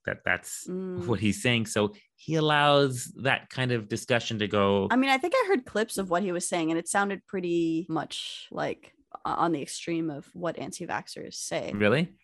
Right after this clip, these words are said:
Speaker 2: Yeah, but now I'm, I don't remember exactly what he said.
Speaker 1: There's things that anti-vaxxers are latching onto. I don't even know if this guy is just anti-vaccine in general.
Speaker 2: Yeah. Oh, like, he says stuff like mass formation psychosis, saying that everyone, that they're suppressing evidence supporting the efficacy of ivermectin as a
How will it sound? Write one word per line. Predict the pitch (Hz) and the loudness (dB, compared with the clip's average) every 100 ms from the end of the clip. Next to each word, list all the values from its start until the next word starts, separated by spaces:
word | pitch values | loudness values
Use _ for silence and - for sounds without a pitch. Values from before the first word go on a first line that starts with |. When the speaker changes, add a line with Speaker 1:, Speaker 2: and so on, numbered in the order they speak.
| _ | _
Speaker 2:
Yeah, | - 202 170 | -2 0 2
but | 175 175 | 0 -4
now | 185 | -2
I'm, | 185 185 - | -2 -4 -6
I | |
don't | 180 185 | -8 -6
remember | 190 180 170 | -6 -6 -6
exactly | 165 - 156 - | -8 -6 -8 -8
what | 165 180 | -10 -8
he | 175 | -10
said. | - 165 - | -12 -12 -2
Speaker 1:
There's | 143 143 | 4 4
things | - 165 156 | 4 2 4
that | |
anti-vaxxers | 135 120 117 110 - 110 | 2 2 0 0 0 2
are | 101 95 - | 4 2 2
latching | 104 98 - 98 | 2 2 0 0
onto. | 87 95 135 | 2 0 0
I | 127 | 2
don't | 170 | 4
even | 185 143 | 4 6
know | |
if | 143 | 2
this | 110 | 0
guy | 101 101 | 0 2
is | 95 | 2
just | - - - | -2 -10 -8
anti-vaccine | 90 90 87 87 82 - 95 | -8 -4 -4 -4 -6 -8 -10
in | 90 | -8
general. | 87 90 85 80 | -4 -2 -2 -2
Speaker 2:
Yeah. | - 294 214 | 4 6 6
Oh, | - 247 190 | 8 6 4
like, | - 262 247 | 2 0 0
he | 277 | -2
says | 269 285 302 | 0 0 0
stuff | 311 294 | -2 -2
like | 277 220 - | -2 -4 -4
mass | 196 196 180 214 | -2 4 4 4
formation | - - 180 156 160 - | -2 -4 -2 0 -2 -2
psychosis, | 196 - - - 185 - 247 285 - | -4 -4 -6 -6 -6 -2 -2 -2 -6
saying | - 185 | -2 0
that | 185 - | 0 0
everyone, | 180 185 180 180 180 165 - | 0 2 4 2 2 -2 -4
that | - 175 | -2 -2
they're | - 170 165 165 | 0 0 0 0
suppressing | - 170 165 190 160 165 156 - | -4 -4 -2 0 0 0 0 -2
evidence | 180 185 170 - | -2 0 -2 -2
supporting | - 165 165 | -6 -4 -2
the | 151 | -2
efficacy | - - 175 185 170 160 160 | -2 -6 -6 -4 0 0 0
of | 165 | -4
ivermectin | 165 170 175 170 170 180 175 170 - | 2 2 2 0 0 -2 -4 -4 -2
as | 156 185 | -4 -4
a | 113 71 | -6 -6